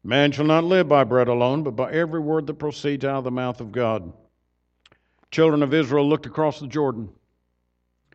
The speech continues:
You know what they saw? The promised land. Moses, by the power of God, led the children of Israel out of Egyptian bondage.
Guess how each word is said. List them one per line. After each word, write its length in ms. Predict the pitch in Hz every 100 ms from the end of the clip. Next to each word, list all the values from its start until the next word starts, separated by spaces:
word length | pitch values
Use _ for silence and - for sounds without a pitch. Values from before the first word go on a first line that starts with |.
| _ _ _ _ -
You 80 | 123
know 120 | 139
what 140 | 135
they 120 | 143
saw? 420 | 135 143 147 151 147 110
The 120 | 107
promised 640 | 98 - - 120 98 92 -
land. 580 | 87 78 - 64 60 - - _ _ _ _ _ _ _ _ _ _ _ _ _ _ _
Moses, 540 | 107 143 165 139 156 120
by 200 | 156 151
the 80 |
power 360 | 143 143 151 151
of 120 | 143
God, 320 | 131 156 156
led 180 | 143 151
the 80 | 147
children 400 | 143 156 156 156
of 100 | 143
Israel 440 | 156 123 151 147
out 180 | 147 151
of 100 | 151
Egyptian 480 | 143 135 139 - 151
bondage. 640 | 135 147 147 143 120 -